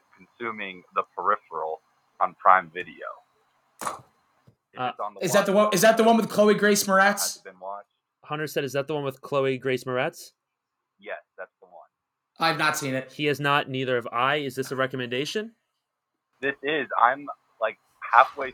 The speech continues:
Speaker 1: through it right now. Very sci-fi, very out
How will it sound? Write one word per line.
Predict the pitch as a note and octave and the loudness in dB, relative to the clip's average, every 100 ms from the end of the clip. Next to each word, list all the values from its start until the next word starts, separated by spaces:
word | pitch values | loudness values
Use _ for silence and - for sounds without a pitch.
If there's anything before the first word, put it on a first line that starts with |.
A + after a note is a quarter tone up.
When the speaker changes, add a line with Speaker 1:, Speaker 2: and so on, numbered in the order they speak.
| - | -12
Speaker 1:
through | G2+ C3 | -10 -6
it | D#3+ F3 | -6 -2
right | D#3 E3 D#3+ | -2 -2 -4
now. | D#3+ F#3 G3+ _ _ _ _ - | -4 -4 -6 _ _ _ _ -10
Very | A2+ C3 D3 D3+ - | -6 -4 -6 -10 0
sci-fi, | B2 B2 - A#2+ B2 B2+ A2 | 2 2 0 2 2 2 -4
very | F#2+ A2+ A#2+ - G2 | -10 -8 -10 -4 -4
out | G#2 | -4